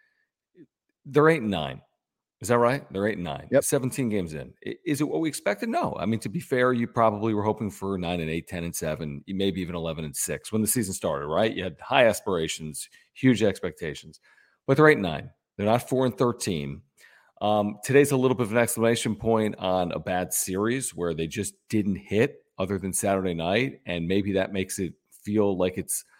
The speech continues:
Speaker 1: a bit worse than it is. You know, Yu Darvish was outstanding. You could argue that you lose on semantics or a rule change with the balk and the disengagements that we're gonna get into.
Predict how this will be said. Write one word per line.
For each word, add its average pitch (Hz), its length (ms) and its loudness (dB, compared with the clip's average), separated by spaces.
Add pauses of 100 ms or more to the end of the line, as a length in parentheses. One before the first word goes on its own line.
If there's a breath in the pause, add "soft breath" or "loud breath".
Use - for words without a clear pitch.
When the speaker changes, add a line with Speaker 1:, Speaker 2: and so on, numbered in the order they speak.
(360 soft breath)
Speaker 1:
a - 40 -10
bit 127 200 6
worse 113 300 2
than 113 140 2
it 92 140 0
is. 135 500 4
You 87 160 -10
know, 85 100 -4
Yu 92 200 -2
Darvish 107 380 4
was 98 100 -4
outstanding. 101 640 0
You 101 300 -10 (180)
could 104 140 -4
argue 113 320 2
that 98 160 -4
you 90 120 -6
lose 104 360 0
on 78 400 -4 (140)
semantics 104 960 -2
or 73 180 -6
a 69 40 -6
rule 95 300 -2
change 101 420 0
with 85 120 -10
the 87 60 -10
balk 98 460 2
and 78 100 -6
the 76 40 -6
disengagements 90 800 -4
that 90 80 -6
we're 87 80 -8
gonna 90 160 -6
get 82 120 -2
into. 107 480 0